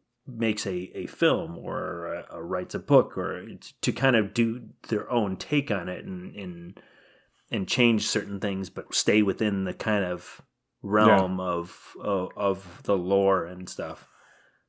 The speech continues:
Speaker 1: So
Speaker 2: Yeah.
Speaker 1: it's open for, I like that it's really open for interpretation.
Speaker 2: Yeah, and I think the other thing kind of going along with some of the things you said, um, is that, you know, Count Dracula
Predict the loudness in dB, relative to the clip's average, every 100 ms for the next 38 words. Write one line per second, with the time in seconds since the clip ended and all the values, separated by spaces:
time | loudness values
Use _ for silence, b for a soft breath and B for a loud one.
0 | _ -4 2 4 2 0 -2 0 4 4
1 | 4 2 4 4 2 -4 -4 4 8 8
2 | 6 2 0 0 -6 -12 -12 -8 -2 -2
3 | -2 -4 -4 -2 -2 -4 -2 -4 -2 -4
4 | -4 -6 -8 -8 -8 -12 -14 _ _ _
5 | _ _ _ _ _ _ _ B B B
6 | B 2 8 10 10 8 6 8 8 6
7 | -2 _ -2 6 8 8 6 4 4 2
8 | 2 4 4 6 4 4 4 4 4 4
9 | 0 -4 -6 -6 -8 -4 2 4 2 2
10 | 0 0 0 4 2 2 -6 _ _ _
11 | 4 6 6 4 0 2 2 4 6 6
12 | 4 -4 _ _ _ _ _ _ _ _
13 | 4 4 4 0 -10 _ 2 4 4 4
14 | 6 6 6 4 4 2 0